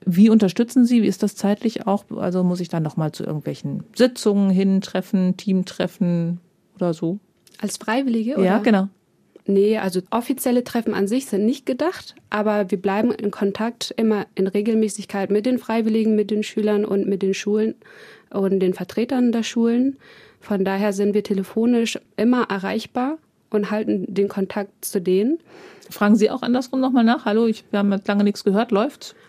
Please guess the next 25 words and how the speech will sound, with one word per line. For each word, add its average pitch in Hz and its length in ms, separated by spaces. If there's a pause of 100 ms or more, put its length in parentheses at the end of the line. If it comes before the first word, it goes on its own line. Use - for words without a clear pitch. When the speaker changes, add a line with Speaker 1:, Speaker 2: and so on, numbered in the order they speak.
(120)
Speaker 2:
Auf 196 160
jeden 208 240
Fall. 175 360 (240)
Das 214 140
ist 247 120
uns 214 240
ganz 220 380
wichtig, 294 560
also 208 180
diese 196 220
klare 220 320
Kommunikation. 214 960
Vieles 214 540
geht - 460 (380)
da 190 160
mal 175 160
unter 302 460 (180)
und 202 120
dementsprechend 202 720
sind 190 220
wir 214 200
in 202 80
der 190 120
Hinsicht 196 500
aktiv 233 640